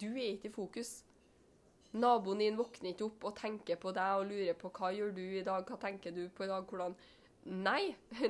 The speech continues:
naboen din er opptatt med seg selv. Og når det her gikk opp for meg, jeg er så glad for at jeg forsto, og begynte å på en måte forstå det her ganske tidlig i tjueårene mine.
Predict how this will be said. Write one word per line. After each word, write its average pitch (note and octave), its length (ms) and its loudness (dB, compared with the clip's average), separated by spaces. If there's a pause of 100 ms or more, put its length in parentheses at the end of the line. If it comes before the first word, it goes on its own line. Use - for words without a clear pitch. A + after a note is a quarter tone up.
naboen A3 400 4
din A3 140 6
er A3 100 4
opptatt - 400 -4
med G#3 120 -2
seg G3+ 140 -4
selv. A3+ 400 2 (920)
Og A3 160 10 (160)
når A3+ 160 6
det A#3 120 2
her G#3+ 200 4
gikk B3 240 0
opp F#3 80 -2
for A3 140 0
meg, F#3+ 140 4
jeg F#3 40 0
er - 60 -6
så G#3 180 0
glad G#3+ 320 6
for A3 140 0
at A3 100 0
jeg A3 120 -4
forsto, A3 580 0 (460)
og G3+ 200 2
begynte A3 320 0
å A3 40 -12
på A3 60 -6
en A3 60 2
måte F3+ 200 0
forstå F#3 400 0
det G3+ 120 0
her F#3+ 280 2
ganske G#3 280 -2 (120)
tidlig F#3 360 -2 (120)
i F#3 200 -2
tjueårene F3+ 520 -2
mine. F#3 200 2